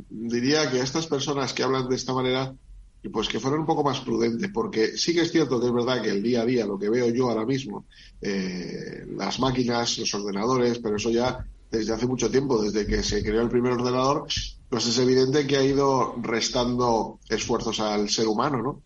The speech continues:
Pero qué duda cabe que la tecnología la tenemos que hacer convivir con las personas, porque es bueno para todos, facilita desde luego la evolución de la especie humana, y lo único es que, eh, bueno, pues que la investigación no debe ceder nunca,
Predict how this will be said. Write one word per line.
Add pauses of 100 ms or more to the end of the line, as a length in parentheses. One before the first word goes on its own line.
(380)
Pero
qué
duda
cabe
que
la
tecnología
la
tenemos
que
hacer
convivir
con
las
personas, (300)
porque
es
bueno
para
todos,
facilita
desde
luego
la
evolución
de
la
especie
humana, (600)
y
lo
único (680)
es
que,
eh,
bueno,
pues
que
la
investigación
no
debe
ceder
nunca,